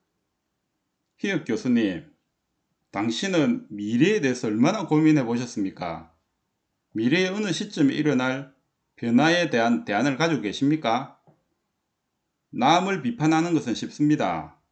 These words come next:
남의 단점을 이야기하는 거 쉽습니다. 자기 자신을 한번 되돌아보시기 바랍니다. 얼마나 꼰대적 사고를 가지셨는지요. 지금 현재 파이코인을 채굴 중이지 않으신 분들은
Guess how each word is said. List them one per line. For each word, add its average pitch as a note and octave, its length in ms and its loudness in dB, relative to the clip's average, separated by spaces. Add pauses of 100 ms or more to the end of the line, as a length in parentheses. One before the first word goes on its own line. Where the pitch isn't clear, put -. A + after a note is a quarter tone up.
(960)
남의 D3+ 280 2
단점을 D#3 460 0
이야기하는 B2+ 460 0
거 G#2+ 120 0
쉽습니다. A#2 840 -4 (1040)
자기 D3+ 300 0
자신을 C#3 340 0
한번 A2+ 320 -4
되돌아보시기 B2+ 600 -2
바랍니다. F2+ 680 -6 (320)
얼마나 B2 680 -2
꼰대적 C#3+ 480 0
사고를 A2+ 400 -4
가지셨는지요. F#2 840 -4 (1800)
지금 E3 240 2
현재 D3+ 240 4
파이코인을 D#3 680 0
채굴 F#3+ 340 -6
중이지 E3 320 -2
않으신 D#3 420 -4
분들은 G#2+ 600 -4